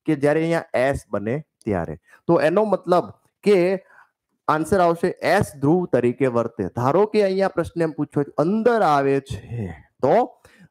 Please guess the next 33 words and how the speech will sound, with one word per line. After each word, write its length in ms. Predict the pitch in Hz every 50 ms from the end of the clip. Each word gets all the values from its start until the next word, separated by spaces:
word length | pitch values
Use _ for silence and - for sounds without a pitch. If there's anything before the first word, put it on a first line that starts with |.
| _ _ _
તો, 300 | 180 185 196 208 208 202
તો 220 | 196 - 156 156
નથી 260 | 151 165 170 - 175 147
આવવા 180 | 135 123 117
દેવા. 220 | 110 107 107 113 139
હુડી, 200 | 165 175 - - -
હુડી, 220 | 147 185 180 151 - -
હુડી 240 | 123 151 175 170 156
નથી 300 | 135 147 151 - - 151
આવવા 160 | 131 120 117
દેવાનો. 340 | 107 - 98 95 87 87 90
તો 340 | - _ - 170 180 196 208
અંદર 420 | - - 156 170 185 214 254 262
આવતો 300 | 240 220 208 208 - 208
હોય 80 | 196 185
તો 100 | - 170
આ 60 | 156
એન 220 | 143 135 127 120
બનત. 260 | 101 101 98 87 85 - - - - _ _ _ _ _ _
ચલો, 320 | - 135 143 143 143 151 _ _ -
ઠીક 160 | 131 131 -
છે, 160 | - - 156
જે 160 | 131 110 131 135
પ્રશ્ન 340 | - 127 127 - - 151
છે 140 | 147 - 214 220 -
એને 180 | - 107 113 113
જ 60 | 113
આપણે 200 | 117 - - 120
સોલ્વ 220 | 110 - 123 127
કરીએ 240 | 123 127 131 139 147
છીએ. 180 | 139 - 175 185 - _ _ _ _ - - - - - - - _ - -
આગળ 320 | 151 170 180 196 233 247
વાત 200 | 254 233 220 220